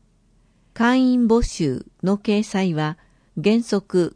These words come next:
公民館を除く市内の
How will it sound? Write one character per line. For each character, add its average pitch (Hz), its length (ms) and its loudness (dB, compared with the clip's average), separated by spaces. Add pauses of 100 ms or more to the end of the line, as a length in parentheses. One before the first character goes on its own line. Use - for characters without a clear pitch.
(120)
公 247 200 0
民 247 260 2
館 156 260 -2
を 147 100 0
除 147 340 -4
く - 300 -6 (320)
市 247 220 -4
内 220 220 0
の 143 280 -4